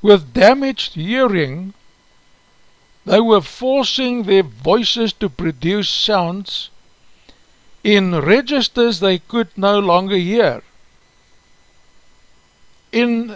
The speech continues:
his attempt to retain the singers, he developed his device, the electronic ear, which used earphones and sound filters to enhance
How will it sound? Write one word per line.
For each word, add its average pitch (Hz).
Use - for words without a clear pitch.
his 202
attempt 226
to 190
retain 190
the 170
singers, 226
he 185
developed 165
his 165
device, 156
the 180
electronic 190
ear, 208
which 202
used 196
earphones 196
and 151
sound 196
filters 175
to 160
enhance 151